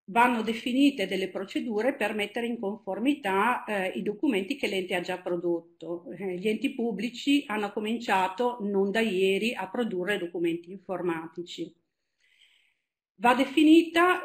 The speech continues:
oltre a, eh, diciamo così, questa attività che è di soluzione di problemi già nati nel passato, una politica di formazione del documento,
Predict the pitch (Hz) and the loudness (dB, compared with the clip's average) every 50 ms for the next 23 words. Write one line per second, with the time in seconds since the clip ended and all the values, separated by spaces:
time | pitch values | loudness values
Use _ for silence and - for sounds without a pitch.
0 | - 226 262 269 269 - - 220 208 196 185 - 208 220 214 208 202 - - 202 | 4 4 4 4 4 0 -2 0 0 0 0 2 2 4 4 4 4 2 0 -2
1 | 196 190 180 170 220 220 - 233 208 220 226 - 226 214 226 247 233 - - - | -2 -2 -2 -4 -4 -4 -2 -2 -2 -2 -2 -2 -4 -2 -2 -2 -4 -2 -2 0
2 | 220 220 220 - - 220 208 196 190 - 226 214 - - 214 190 233 226 233 247 | 0 0 0 -2 -2 2 2 2 2 2 -2 -8 -8 -8 -8 -8 -8 -4 0 2
3 | 240 247 233 240 - 208 208 202 202 214 - - 196 196 190 - - 262 254 262 | 2 4 2 2 0 -2 -2 -2 -2 -6 -6 -6 -6 -6 -6 -2 0 0 2 2
4 | 220 180 196 - - 180 185 190 202 214 208 202 196 185 196 180 196 196 202 202 | 0 -2 -4 -8 -8 -8 -4 -2 -2 0 0 -2 -2 -2 -2 0 0 -2 -4 -4
5 | 220 185 175 175 175 175 175 180 - - - 180 175 180 185 - - - 330 349 | -4 -2 -2 -2 -2 -4 -6 -8 -6 -4 -2 -2 0 -2 -2 -4 -2 -2 -2 0
6 | - 277 269 240 226 254 311 330 277 220 196 - - 262 - 302 262 247 240 - | 2 2 2 2 2 0 2 2 2 2 0 -4 -8 -4 0 0 0 0 -2 -6
7 | - 226 240 247 277 339 339 - - 214 202 208 202 185 190 175 170 185 190 - | -8 -6 -2 0 0 0 0 -2 -4 -4 -2 -2 -2 -2 -2 -2 -4 -6 -10 -8
8 | 196 180 180 170 156 160 165 165 160 - - 156 - | -8 -6 -6 -6 -6 -6 -8 -8 -10 -10 -14 -16 -16